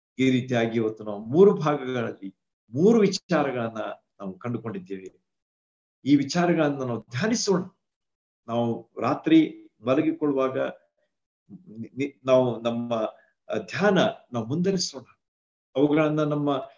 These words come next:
ಆ, ನಮ್ಮ ಸ್ಮರಣೆಯಲ್ಲಿ ಇಡೋಣ. Let us keep them in our memory.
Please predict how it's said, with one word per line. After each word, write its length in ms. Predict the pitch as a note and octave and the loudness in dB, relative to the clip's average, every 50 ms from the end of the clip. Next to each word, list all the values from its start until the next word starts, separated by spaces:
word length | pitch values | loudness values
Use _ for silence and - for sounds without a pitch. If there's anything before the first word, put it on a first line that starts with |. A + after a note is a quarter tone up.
| _ _ _ _ _ _ _ - | _ _ _ _ _ _ _ -4
ಆ, 80 | B2 A#2+ A#2 A#2 A2+ A2 A2+ A2+ - _ _ _ _ _ _ _ | -2 -2 0 0 -2 -2 -4 -6 -10 _ _ _ _ _ _ _
ನಮ್ಮ 220 | - C3 B2+ B2+ B2 | -2 0 0 2 0
ಸ್ಮರಣೆಯಲ್ಲಿ 600 | A#2 - - - E3+ F#3 G#3+ A3 A#3 A3 G3+ G3 | 0 -2 0 2 4 6 6 6 6 6 6 6
ಇಡೋಣ. 260 | E3+ D#3+ D3 C3 A2+ G2 - - _ _ _ _ _ _ _ _ _ - | 6 6 4 2 0 -6 -12 -18 _ _ _ _ _ _ _ _ _ -4
Let 120 | D3+ E3+ E3+ | -2 0 0
us 420 | F#3+ F3+ - - - - - - | 0 -2 -2 -6 -8 -10 -8 -8
keep 180 | G#3+ F3+ F3 F#3+ | -8 0 2 2
them 180 | F#3 F3 E3 | 2 4 2
in 40 | D#3 | 0
our 260 | D3+ C#3 B2 A2 A2 A2+ | 0 -2 -2 -4 -4 -4
memory. 360 | A#2 B2+ D3 D3 D#3 C#3+ | -2 0 0 0 0 -2